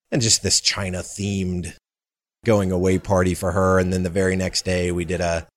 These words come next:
murder mystery dinner party for another friend of ours. And it just seems like there's always something going on because we've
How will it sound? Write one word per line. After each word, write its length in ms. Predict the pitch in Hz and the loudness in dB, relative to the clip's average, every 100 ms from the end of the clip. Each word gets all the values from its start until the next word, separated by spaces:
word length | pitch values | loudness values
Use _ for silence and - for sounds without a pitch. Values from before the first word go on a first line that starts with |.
| _ _ _ | _ _ _
murder 400 | 98 104 95 95 | -2 2 2 2
mystery 480 | 87 87 - 92 87 | 0 -2 0 0 -2
dinner 280 | 82 85 90 | -2 -2 -2
party 440 | - 90 90 92 | 0 0 2 2
for 200 | 85 92 | 0 -2
another 300 | 92 90 90 | -2 -2 -4
friend 260 | 85 87 90 | -4 -6 -4
of 120 | 87 | -2
ours. 480 | 90 90 90 90 87 | 0 0 0 -2 -4
And 140 | 85 | -8
it 260 | - _ _ | -12 _ _
just 160 | 165 - | 0 2
seems 220 | 156 117 | 2 0
like 140 | 101 | -2
there's 140 | 92 82 | -4 -6
always 440 | - 90 92 87 | -2 0 0 -2
something 380 | - 95 87 92 | -4 -4 -6 -6
going 320 | 90 85 82 | -4 -4 -4
on 380 | 82 92 131 151 | -6 -4 -4 -6
because 380 | 135 87 95 78 | -8 -6 -6 -4
we've 380 | 82 82 73 | -6 -6 -8